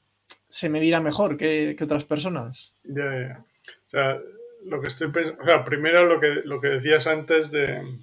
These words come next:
Speaker 2: se me ha ido el
Speaker 1: Pues
Speaker 2: hilo,
Speaker 1: por
Speaker 2: ¿eh?
Speaker 1: eso no estra-, por eso no estaba frustra-, por eso no estaba tan frustrado, digamos, porque
Speaker 2: Ya.
Speaker 1: veía que se me daba mejor y,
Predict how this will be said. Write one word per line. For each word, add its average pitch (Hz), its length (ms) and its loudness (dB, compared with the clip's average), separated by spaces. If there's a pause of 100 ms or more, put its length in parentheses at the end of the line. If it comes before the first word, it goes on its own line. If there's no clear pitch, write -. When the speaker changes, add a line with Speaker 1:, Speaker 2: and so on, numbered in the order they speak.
(1700)
Speaker 2:
se - 140 -6
me 143 120 0
ha 156 40 4
ido 147 140 0
el 143 100 -2
Speaker 1:
Pues 175 120 2
Speaker 2:
hilo, - 80 -6
Speaker 1:
por 202 100 8
Speaker 2:
¿eh? - 20 6
Speaker 1:
eso 208 120 4
no 208 80 2
estra-, - 280 -2
por 170 140 0
eso 180 140 -2
no 185 80 -2
estaba 165 360 4
frustra-, - 500 -6
por 151 140 -2
eso 165 140 -2
no 175 80 0
estaba 151 640 6
tan 170 200 -2
frustrado, 147 520 0
digamos, 131 380 -2
porque 147 200 -4
Speaker 2:
Ya. 135 80 -2
Speaker 1:
veía 151 220 2
que 165 60 0
se 165 120 -4
me 156 240 -4
daba 156 200 4
mejor 151 360 -2
y, 139 320 -2